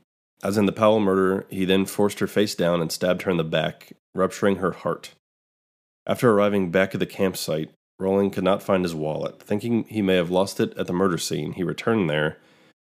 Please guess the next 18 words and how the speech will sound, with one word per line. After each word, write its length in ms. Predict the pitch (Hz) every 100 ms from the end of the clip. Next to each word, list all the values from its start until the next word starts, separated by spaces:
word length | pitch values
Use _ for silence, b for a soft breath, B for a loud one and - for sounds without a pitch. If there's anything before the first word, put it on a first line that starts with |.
| _
at 100 | 85
which 220 | 90 101 -
time 440 | - 92 90 87
he 200 | - 95
decided 440 | 85 - 92 90 -
to 80 | 82
decapitate 760 | - - 107 - - 123 110
Hoyt's 260 | 98 101 -
body 600 | - 90 85 71 78 - _ _ _ _ -
and 140 | 87
pose 300 | - 101 95
her 400 | 110 107 107 - - _
on 100 | 85
a 60 | 78
shelf 540 | - - 98 - -
facing 380 | - 101 95 101
the 80 | 85
corpse, 540 | - 85 67 - -